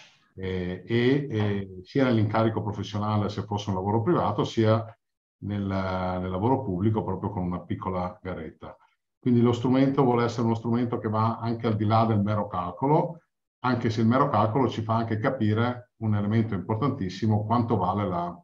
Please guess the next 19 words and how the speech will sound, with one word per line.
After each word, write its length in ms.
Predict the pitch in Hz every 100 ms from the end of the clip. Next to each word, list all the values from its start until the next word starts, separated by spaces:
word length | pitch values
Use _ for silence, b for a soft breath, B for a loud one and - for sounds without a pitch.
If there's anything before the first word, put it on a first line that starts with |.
| _
eh, 460 | - 87 87 85 85
la 120 | 85
prestazione. 760 | 87 87 - 85 80 76 76 - _ _ _ _ _ _ _ -
Eh, 280 | 107 101 98
Marco, 340 | 113 123 117
a 40 | 107
te 80 | 117
la 100 | 101
parola 380 | 117 127 156
perché 240 | 107 - 110
i 100 | 101
mini 160 | 107
webinar 580 | 107 113 117 113 107 104 107
hanno 180 | 107
la 140 | 107 104
caratteristica 720 | 107 101 107 110 110 110 95
di 100 | 95
essere 360 | 98 - 95
rapidi, 640 | 87 87 - 113 160 147